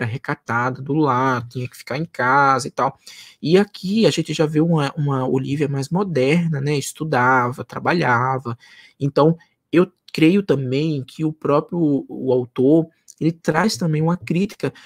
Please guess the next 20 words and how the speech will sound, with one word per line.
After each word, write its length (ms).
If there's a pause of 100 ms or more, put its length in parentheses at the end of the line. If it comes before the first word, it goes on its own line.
(140)
sobre 440
como 500
era 380
a, 300
como 440
a, 260 (220)
era 240 (400)
vista 560
as 100
mulheres 500
da 160
época, 440
né? 160
Eu 60
não 60
sei 140
se 60
vocês 220
concordam 460
comigo. 440